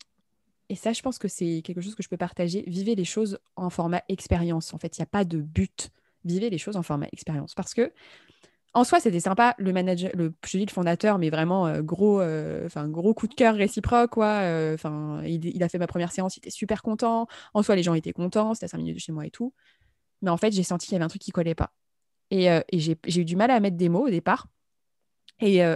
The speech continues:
ensuite, j'ai, donc, il y a eu le confinement, donc on va dire que ça, ça a fait un, une pause. Euh,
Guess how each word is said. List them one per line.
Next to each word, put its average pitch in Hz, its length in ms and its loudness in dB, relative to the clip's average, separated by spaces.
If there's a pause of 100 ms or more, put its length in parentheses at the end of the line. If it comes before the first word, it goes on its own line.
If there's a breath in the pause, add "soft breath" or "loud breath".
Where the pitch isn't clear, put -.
ensuite, 170 260 -2
j'ai, 165 460 0
donc, 156 180 -4
il 170 40 0
y - 20 2
a - 20 2
eu 170 40 2
le 165 60 -2
confinement, 185 400 -2
donc 151 100 -8
on - 20 -6
va 151 60 -4
dire 170 100 -6
que - 80 -12
ça, 147 240 -4
ça - 140 -8
a 143 60 -4
fait 147 120 -8
un, 143 260 -8
une 160 160 -4
pause. 269 360 2 (500 loud breath)
Euh, 156 720 0